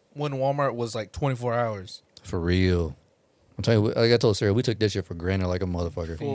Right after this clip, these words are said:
Speaker 1: lying.
Speaker 3: reals. All the dumb shit we used to do in there.
Speaker 2: Damn.
Speaker 1: Do you think they will go back to twenty-four hours soon or
Speaker 2: Eventually.
Speaker 1: no?
Speaker 3: I have no clue. I'm gonna be real
Speaker 2: Actually,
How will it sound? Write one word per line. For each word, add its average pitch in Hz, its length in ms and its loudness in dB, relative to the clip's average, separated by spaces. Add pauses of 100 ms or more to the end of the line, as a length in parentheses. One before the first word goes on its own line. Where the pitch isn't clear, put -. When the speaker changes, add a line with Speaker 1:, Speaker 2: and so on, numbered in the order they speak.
Speaker 1:
lying. 131 380 -4
Speaker 3:
reals. 131 320 -10 (680)
All 160 200 -2
the 151 100 -10
dumb 127 240 -4
shit 127 220 -8
we 127 80 -10
used 131 160 -10
to 139 80 -8
do 131 180 -8
in 123 100 -8
there. 127 200 -8 (2000)
Speaker 2:
Damn. 85 360 -6 (580)
Speaker 1:
Do 131 80 -4
you 127 40 -2
think 143 180 -2
they 135 100 0
will 131 80 -2
go 123 160 -4
back 131 260 -4
to 135 80 -14
twenty-four 139 360 -6
hours 143 280 -6
soon 135 120 -2
or 101 40 4
Speaker 2:
Eventually. 90 380 2
Speaker 1:
no? 82 60 0 (560)
Speaker 3:
I - 60 -16
have 165 240 -12
no 127 520 -12
clue. 127 420 -12
I'm 131 120 -12
gonna 139 120 -12
be 131 120 -12
real 131 120 -2
Speaker 2:
Actually, 139 200 2